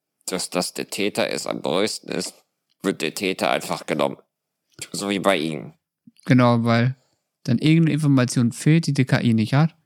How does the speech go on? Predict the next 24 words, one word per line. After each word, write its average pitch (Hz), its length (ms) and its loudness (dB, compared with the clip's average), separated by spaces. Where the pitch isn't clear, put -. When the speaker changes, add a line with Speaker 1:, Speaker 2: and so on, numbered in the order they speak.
Speaker 2:
Aber 123 100 4
die 131 80 4
K 127 260 2
I 147 240 4
denkt - 220 -2
nicht 131 200 -2
drüber 135 220 2
nach, 120 400 2
„Oh, - 40 -6
kann 123 220 0
fehlen, 143 320 2
das - 180 -4
fehlt 131 260 2
ja 156 140 2
irgendwie“, 160 320 2
sondern 147 360 4
die 143 60 -2
sagen 135 300 4
einfach, 139 300 2
„Ja, 131 160 4
okay, 131 240 0
ist 117 120 -2
nicht - 180 -4
da, 143 400 2